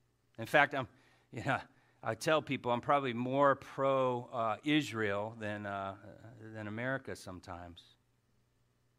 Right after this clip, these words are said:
'Cause whenever Am-, America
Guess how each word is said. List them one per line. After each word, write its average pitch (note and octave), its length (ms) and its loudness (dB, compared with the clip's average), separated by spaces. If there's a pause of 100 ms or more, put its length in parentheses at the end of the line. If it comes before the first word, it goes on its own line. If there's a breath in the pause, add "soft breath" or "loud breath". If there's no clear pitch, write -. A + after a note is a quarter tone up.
(880)
'Cause B2 180 0
whenever B2+ 460 2
Am-, A2+ 240 -2
America B2+ 720 4